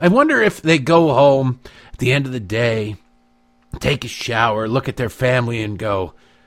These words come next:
"My God, I was, I was worthless today. That's worthless every day. I, I spent today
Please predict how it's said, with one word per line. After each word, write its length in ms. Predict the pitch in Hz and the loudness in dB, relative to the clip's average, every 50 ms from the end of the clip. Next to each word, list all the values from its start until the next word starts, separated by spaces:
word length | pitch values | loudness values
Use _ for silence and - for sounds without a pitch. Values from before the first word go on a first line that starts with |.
| _ _ _ _ _ _ _ _ | _ _ _ _ _ _ _ _
"My 140 | - - - | -20 -18 -16
God, 260 | - 139 139 139 117 | -14 -14 -12 -10 -10
I 60 | 131 156 | -10 -10
was, 340 | 156 131 95 - - - _ _ _ _ _ _ _ - | -10 -10 -14 -16 -18 -20 _ _ _ _ _ _ _ -18
I 80 | - 147 | -16 -14
was 220 | 165 143 - - | -14 -14 -16 -14
worthless 440 | - 110 135 156 - - 143 135 - | -10 -8 -8 -8 -8 -12 -16 -16 -16
today. 440 | - - - - 73 - - - - _ _ _ _ _ _ _ _ _ _ _ _ _ _ _ _ _ _ _ | -18 -18 -18 -18 -16 -16 -18 -18 -20 _ _ _ _ _ _ _ _ _ _ _ _ _ _ _ _ _ _ _
That's 160 | - 143 - | -16 -14 -12
worthless 480 | 120 113 139 151 - - - - - - - | -8 -6 -6 -6 -6 -8 -12 -14 -14 -12 -10
every 300 | - 160 156 165 156 139 | -8 -8 -6 -6 -8 -8
day. 380 | - 104 85 80 - - - _ _ _ _ _ _ _ _ _ _ _ _ _ - | -8 -10 -10 -10 -12 -16 -20 _ _ _ _ _ _ _ _ _ _ _ _ _ -2
I, 160 | 143 175 - - | 0 0 0 0
I 160 | 151 165 185 | 0 0 0
spent 420 | 180 - - - 170 165 160 - - | 0 -2 -4 -2 -2 -2 -2 -4 -8
today 580 | - 135 113 104 135 131 135 127 120 117 104 | -12 -10 -8 -8 -6 -4 -4 -4 -4 -6 -8